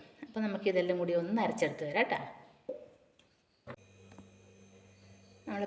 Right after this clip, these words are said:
പച്ചടി അങ്ങനെ അരച്ചെടുത്തിട്ടുണ്ട്, കണ്ടില്ലേ, നല്ല പച്ച കളറിൽ കാണുന്നുണ്ടല്ലേ. ഈ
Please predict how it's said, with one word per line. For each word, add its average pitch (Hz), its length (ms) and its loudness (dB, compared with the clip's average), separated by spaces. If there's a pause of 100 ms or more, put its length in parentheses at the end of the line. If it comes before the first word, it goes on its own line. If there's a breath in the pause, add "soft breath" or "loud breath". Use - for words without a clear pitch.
പച്ചടി 220 400 6
അങ്ങനെ 196 240 2
അരച്ചെടുത്തിട്ടുണ്ട്, 180 600 0 (320)
കണ്ടില്ലേ, 175 320 4 (420)
നല്ല 190 420 -2
പച്ച - 380 -2
കളറിൽ 170 340 2
കാണുന്നുണ്ടല്ലേ. 160 480 -2 (580 loud breath)
ഈ 240 40 2